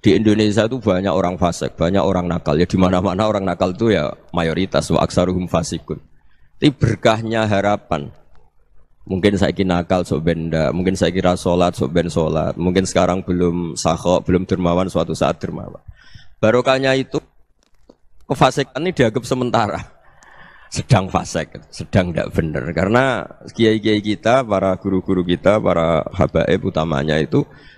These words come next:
mesti bilang, "Semoga husnul khotimah." Nah, barokahnya doa itu, "Semoga husnul khotimah," itu menjadikan satu pola sosial. Yang sedang fasik ini masih diharapkan jadi lebih baik, jadi lebih.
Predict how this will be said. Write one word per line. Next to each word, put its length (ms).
mesti 320
bilang, 480
"Semoga 420
husnul 380
khotimah." 480
Nah, 180
barokahnya 1000
doa 320
itu, 180
"Semoga 460
husnul 240
khotimah," 480
itu 80
menjadikan 500
satu 300
pola 320
sosial. 320
Yang 260
sedang 220
fasik 400
ini 80
masih 400
diharapkan 640
jadi 240
lebih 240
baik, 320
jadi 240
lebih. 240